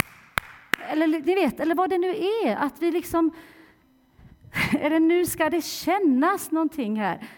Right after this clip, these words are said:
för att vi ska kunna agera, eller vi som leder församlingar börjar lite grann piska på, för nu tycker vi att det är lite långsamt här. Kan vi få lite mer fart i lovsången, eller vad vi nu, vad vi nu försöker.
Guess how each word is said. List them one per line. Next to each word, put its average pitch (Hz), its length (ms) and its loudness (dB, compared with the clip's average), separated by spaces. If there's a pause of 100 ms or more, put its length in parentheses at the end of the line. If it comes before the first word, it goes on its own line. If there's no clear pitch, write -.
för - 160 -8
att 262 140 -6
vi 277 80 -2
ska 262 200 -8
kunna 247 320 -6
agera, 196 640 -6
eller 269 380 -2 (460)
vi 285 320 0
som 285 180 0
leder 240 340 -2
församlingar 220 840 -2
börjar 302 280 -2
lite 247 200 -4
grann 233 200 -4
piska 294 460 -4
på, 339 440 -4
för - 100 -6
nu 285 80 0
tycker 285 300 -8
vi 262 60 -4
att 254 80 -6
det - 140 -4
är 277 40 -2
lite 262 180 -10
långsamt 285 580 -4
här. 247 120 -4 (320)
Kan 277 140 -6
vi 294 80 -2
få 285 180 -6
lite 294 240 -4
mer 285 160 2
fart 294 440 0
i 294 40 -2
lovsången, 247 600 0
eller 262 140 -2
vad 262 140 0
vi 277 100 2
nu, 247 200 2 (220)
vad 262 120 -4
vi 269 100 -2
nu 240 140 -2
försöker. 208 560 -6